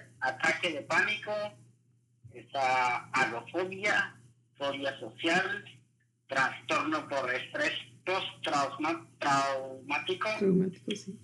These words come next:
Speaker 1: trastorno obsesivo o compulsivo,
Speaker 2: Ujú.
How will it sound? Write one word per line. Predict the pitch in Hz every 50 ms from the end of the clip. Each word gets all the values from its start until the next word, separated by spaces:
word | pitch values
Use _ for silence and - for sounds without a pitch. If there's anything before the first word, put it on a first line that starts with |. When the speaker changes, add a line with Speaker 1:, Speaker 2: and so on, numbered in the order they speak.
| -
Speaker 1:
trastorno | - - 135 139 139 139 143 - - - - - 156 151 151 151 156 160 160 165 160 - 156 143
obsesivo | 135 - - - 131 - - 185 185 185 185 208 208 -
o | - 127 120
compulsivo, | - 131 - 110 - 135 117 - - 165 175 175 185 214 226 233 - - - - - _ _ -
Speaker 2:
Ujú. | 175 151 147 160 - -